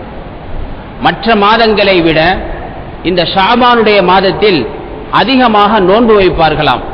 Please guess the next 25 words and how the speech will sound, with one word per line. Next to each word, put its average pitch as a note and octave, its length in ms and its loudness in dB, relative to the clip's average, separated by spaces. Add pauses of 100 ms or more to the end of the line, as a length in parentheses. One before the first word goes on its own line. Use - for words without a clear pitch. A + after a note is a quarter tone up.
(920)
ஹஜ்ரத் A3 340 2
அனஸ் A#3+ 300 0
ரலியல்லாஹு A3 640 4
தஆலா F#3+ 200 4
அன்ஹு F#3 140 0
சொல்கிறார்கள், F3+ 680 2 (640)
"வ F3 160 4
கான A3+ 400 4
அஹப்பு G#3+ 580 2 (120)
ஸௌமி G#3+ 380 4 (120)
இலைஹி G#3 420 2
ஃபீ F#3+ 260 2
ஷாபான்." D#3 420 0 (1080)
பெருமானார் A#3 480 2
ஸல்லல்லாஹு G#3+ 520 2
அலைஹி A3 300 4
வஸல்லம் G3+ 500 0
அவர்களுக்கு F#3+ 1000 0 (600)
ஷாபான் A3+ 420 2
மாதத்தில் G#3+ 540 2
நோன்பு G3+ 280 2
வைப்பது F#3 600 2 (280)
மிகவும் A3 480 2
பிரியமானதாக G#3+ 800 2
இருந்தது. E3 640 2